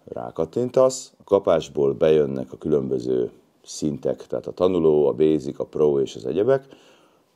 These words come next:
Itt rákattintva jobb oldalon látod,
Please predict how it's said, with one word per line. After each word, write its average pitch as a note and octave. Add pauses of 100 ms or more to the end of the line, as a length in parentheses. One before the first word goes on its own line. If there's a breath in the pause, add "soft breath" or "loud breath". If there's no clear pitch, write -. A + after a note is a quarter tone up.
(100)
Itt B2+
rákattintva F#2+
jobb D#2+
oldalon C#2 (100)
látod, C#2+